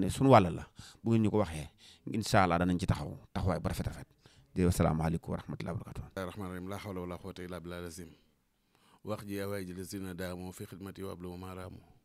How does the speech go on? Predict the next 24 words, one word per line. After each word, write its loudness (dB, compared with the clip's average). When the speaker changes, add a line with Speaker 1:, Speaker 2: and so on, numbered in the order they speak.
Speaker 2:
Inna -6
lazina -6
saarahu -6
bi -12
xidmati -12
falahumu -8
diyaaran -6
wasal -10
jannati. -10
Mbokki -6
jullit -6
yi, -6
mbokki -8
taalibe -4
yi, -4
ñu -6
ngi -4
leen -4
nuyu, -4
di -6
leen -4
siyaar, -6
di -8
jaajëfal -6